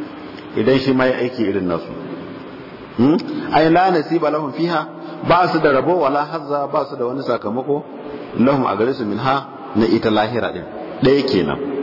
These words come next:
Wala yukallimuhumullahu, kuma Allah ba zai yi magana da su ba. Allah maɗaukakin sarki ba zai musu magana ba, ko magana Allah ba zai musu ba. Allah maɗaukakin sarki ko magana ba zai musu ba. Kaga wannan,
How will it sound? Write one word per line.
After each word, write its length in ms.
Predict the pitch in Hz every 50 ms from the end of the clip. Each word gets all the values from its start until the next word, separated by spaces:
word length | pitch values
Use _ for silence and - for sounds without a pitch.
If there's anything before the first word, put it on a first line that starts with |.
| - - - - - - - - -
Wala 240 | 127 135 156 185 208 220 190
yukallimuhumullahu, 960 | 165 165 156 160 170 170 160 160 156 151 151 135 127 123 120 - - 101 95 - - - - - - - - -
kuma 240 | 160 170 170 - -
Allah 360 | 170 180 196 196 196 190 180 151
ba 80 | 143 139
zai 140 | 135 156 151
yi 80 | 147
magana 320 | 139 131 120 127 120 110 95
da 80 | 90 85 -
su 60 | - 87
ba. 160 | 82 78 - - - - - - - - - - - - - - - - - - - - - - - - -
Allah 340 | 160 170 175 170 165 147 143
maɗaukakin 460 | 151 151 139 127 117 113 113 135 131
sarki 300 | 143 135 127 - 143 131 117
ba 80 | 117
zai 140 | 120 139 131
musu 220 | 120 120 113 113 101
magana 320 | 95 87 92 98 90 82
ba, 80 | 85 85 - -
ko 140 | 185 196 185
magana 320 | 156 131 135 120 117 -
Allah 220 | - 107 104 98 87
ba 80 | 87 87
zai 140 | 90 95 85
musu 240 | 87 82 80 78
ba. 100 | 71 - - - - - - - - - - - - - - - - - - - - - -
Allah 240 | 120 127 120 107 101
maɗaukakin 340 | 107 - 98 98 92 101
sarki 220 | 101 101 98 107 107
ko 140 | - 147 147
magana 320 | 139 120 113 113 110 98
ba 80 | 90 90
zai 100 | 90 95
musu 240 | 85 85 80 85 76
ba. 120 | 71 71 - - - - - - - - - - - -
Kaga 240 | - 139 147 143 147
wannan, 540 | 156 170 180 185 175 156 147 147 143 147